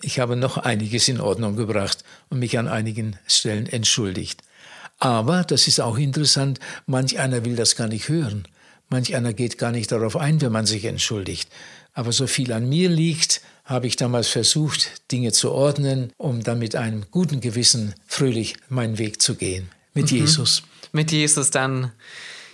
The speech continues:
Speaker 2: Du wurdest ja auch schon ziemlich schnell nach deiner Bekehrung zum Evangelisten dann. Ich habe ja mal in deiner Biografie gelesen, dass es schon ziemlich bald danach kam.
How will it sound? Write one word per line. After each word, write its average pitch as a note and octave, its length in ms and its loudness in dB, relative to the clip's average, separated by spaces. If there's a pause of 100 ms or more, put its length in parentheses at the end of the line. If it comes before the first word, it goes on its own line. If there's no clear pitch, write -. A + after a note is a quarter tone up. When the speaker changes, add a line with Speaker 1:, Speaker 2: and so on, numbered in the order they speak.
Speaker 2:
Du D#3 120 2
wurdest F#3+ 320 4
ja E3+ 100 6
auch F3 140 6
schon E3 240 4
ziemlich G3+ 420 2
schnell E3 280 4
nach F3+ 180 2
deiner E3 260 0
Bekehrung E3+ 540 2
zum D3 380 2
Evangelisten D#3+ 840 2
dann. B2 320 0 (320)
Ich - 100 -4
habe E3 120 2
ja E3 80 4
mal E3 120 4
in D#3 60 4
deiner E3 220 4
Biografie E3+ 580 2
gelesen, F#3 420 4
dass E3 220 2
es D#3+ 220 2 (300)
schon E3 260 2
ziemlich F#3+ 360 2
bald E3 280 2
danach E3 500 2
kam. D3+ 560 2